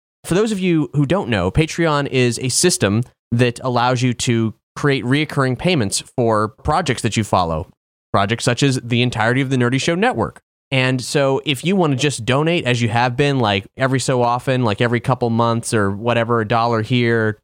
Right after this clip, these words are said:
maybe ten or twenty dollars there, you can still do that right on the Nerdy Show site, but we're going to also have the ability to subscribe to the show via Patreon, kinda like, uh, like how people subscribe to, uh, P B S or N P R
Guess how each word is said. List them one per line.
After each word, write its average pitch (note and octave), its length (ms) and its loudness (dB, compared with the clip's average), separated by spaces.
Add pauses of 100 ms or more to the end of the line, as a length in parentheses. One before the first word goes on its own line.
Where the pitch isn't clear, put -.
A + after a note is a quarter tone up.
maybe G2+ 240 0
ten B2 200 0
or B2 60 0
twenty C3 240 0
dollars B2+ 360 0
there, C3+ 360 0 (320)
you D#3 140 0
can D3+ 140 0
still G3 280 0
do D#3+ 200 0
that D3+ 340 -2
right C#3 200 0
on D3 100 0
the C#3 40 0
Nerdy B2+ 240 0
Show B2 160 0
site, G#2+ 340 0
but A2+ 100 -2
we're A2+ 180 0
going A2+ 160 2
to G#2+ 160 0
also A2+ 460 0
have G#2+ 280 0
the A2 80 0
ability G#2+ 460 0
to G2+ 440 0 (400)
subscribe C#3+ 720 -2
to D3 100 0
the C3 60 2
show A2+ 360 2
via G#2+ 180 0
Patreon, G2+ 720 0 (120)
kinda C#3 220 0
like, A#2 260 -2
uh, G2+ 340 2 (380)
like A2+ 120 0
how B2 120 2
people B2 260 0
subscribe A2+ 600 -2
to, A2 300 0
uh, G2 100 2
P B2+ 200 0
B A#2 160 0
S A#2 200 0
or G2+ 60 -2
N G#2+ 140 2
P G#2 160 -2
R G2 340 2